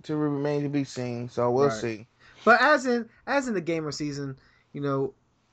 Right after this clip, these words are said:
Speaker 2: I'm like you. I'm really, really, really excited. Uh, of course, I'm gonna buy two K 'cause I feel like right now I don't have any other options.
Speaker 1: Right.
Speaker 2: Um,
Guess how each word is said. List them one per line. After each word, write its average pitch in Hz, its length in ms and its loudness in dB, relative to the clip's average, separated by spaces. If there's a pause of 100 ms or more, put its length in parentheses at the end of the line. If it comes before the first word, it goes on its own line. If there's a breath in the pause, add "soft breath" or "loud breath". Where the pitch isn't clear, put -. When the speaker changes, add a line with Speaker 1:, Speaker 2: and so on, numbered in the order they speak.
(320)
Speaker 2:
I'm 151 180 -2
like 139 240 0
you. 143 160 2
I'm 135 180 0
really, 135 240 4
really, 127 380 -2 (160)
really 120 520 0
excited. 120 520 0
Uh, 117 340 0 (1300 loud breath)
of 131 80 -10
course, 180 280 4
I'm 175 80 0
gonna 160 120 2
buy 156 180 4
two 156 180 -2
K 151 240 -4
'cause 143 100 -10
I 131 80 -2
feel 143 160 -4
like 131 140 -4
right 135 160 -4
now 135 180 -4
I - 20 -2
don't 127 140 -2
have 127 160 -2
any 120 220 -2
other 113 180 -2
options. 107 580 -2 (500)
Speaker 1:
Right. 113 220 4
Speaker 2:
Um, 110 320 -6